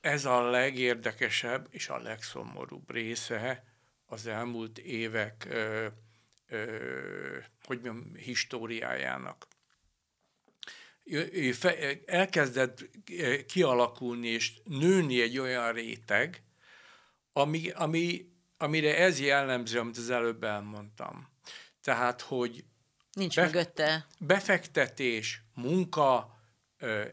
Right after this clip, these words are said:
Speaker 1: elképzelés, terv,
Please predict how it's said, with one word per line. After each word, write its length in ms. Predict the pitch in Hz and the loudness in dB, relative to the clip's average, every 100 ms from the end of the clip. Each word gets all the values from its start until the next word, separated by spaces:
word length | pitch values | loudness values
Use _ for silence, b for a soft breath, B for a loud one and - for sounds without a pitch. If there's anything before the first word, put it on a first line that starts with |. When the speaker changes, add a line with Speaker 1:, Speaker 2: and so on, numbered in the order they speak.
| - | -8
Speaker 1:
elképzelés, 1400 | - 147 196 - 156 131 120 127 117 113 107 107 - - _ _ _ _ | 0 2 2 0 -2 -2 0 0 2 0 0 -2 -2 -6 _ _ _ _
terv, 360 | 156 135 135 | 4 4 4